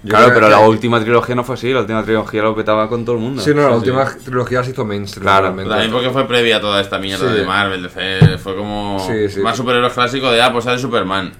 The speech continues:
Speaker 3: No
Speaker 1: Yo
Speaker 3: lo atribu-, no lo atribuyes a ningún
Speaker 1: yo
Speaker 3: universo.
Speaker 1: sí, sí, trascendió al género de, de los superhéroes, la verdad.
Speaker 3: Pero, claro, a ver, yo no sé, no sé, es que yo no he leído ni crítica ni vi-, ni quería ver el tráiler. Yo iré a verla,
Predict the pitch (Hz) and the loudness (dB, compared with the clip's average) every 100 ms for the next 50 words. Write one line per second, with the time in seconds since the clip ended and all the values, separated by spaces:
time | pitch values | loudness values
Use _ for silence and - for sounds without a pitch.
0 | - 120 110 123 117 113 120 127 123 123 | -10 -2 0 2 0 -2 -2 -2 -2 -2
1 | 113 110 107 104 113 120 - 92 147 131 | -2 -4 -4 -2 2 2 2 0 0 0
2 | 139 101 104 117 104 104 117 113 117 113 | -2 -2 -6 -6 -6 -4 -2 -2 -4 -4
3 | 101 98 92 110 113 101 98 95 90 87 | -2 -4 -6 -12 -8 -4 -4 -4 -6 -10
4 | 87 110 - - - - - - - - | -14 -20 -20 -20 -20 -20 -20 -20 -20 -20
5 | - - - - 131 117 101 98 98 90 | -20 -20 -20 -20 -8 -6 -6 -6 -6 -4
6 | 90 90 95 90 90 92 - - - - | -4 -8 -10 -10 -10 -12 -20 -20 -20 -20
7 | - - 123 143 156 170 127 131 120 90 | -20 -2 2 6 6 4 2 2 2 -2
8 | - 107 127 104 131 127 131 151 175 165 | -2 -2 -2 -4 -6 -6 -6 -6 -6 -6
9 | 160 160 156 180 185 170 156 139 151 160 | -8 -6 -6 -2 0 2 0 -2 -4 -6
10 | 180 175 156 147 113 127 135 143 127 110 | -4 -2 -2 -4 -4 -6 -2 -2 0 2
11 | 117 98 110 131 139 147 147 147 | 2 0 0 2 4 2 0 -2